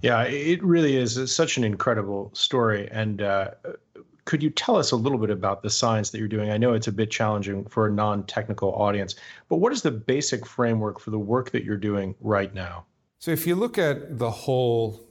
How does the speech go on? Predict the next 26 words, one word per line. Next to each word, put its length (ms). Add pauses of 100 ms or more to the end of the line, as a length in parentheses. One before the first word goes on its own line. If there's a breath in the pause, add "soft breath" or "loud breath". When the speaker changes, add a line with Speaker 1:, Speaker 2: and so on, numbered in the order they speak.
(120)
Speaker 2:
landscape 680
of 100
vaccines 640
out 240
there, 140
and 120
I 60
think 200
the 80
World 280
Health 320
Organization 760
now 260
is 120
tracking 720
over 240
two 280
hundred 380
fifty 760 (520 soft breath)
vaccine 1000 (560)
candidates 840
that 640
people 300
have 160
proposed. 580
Now, 220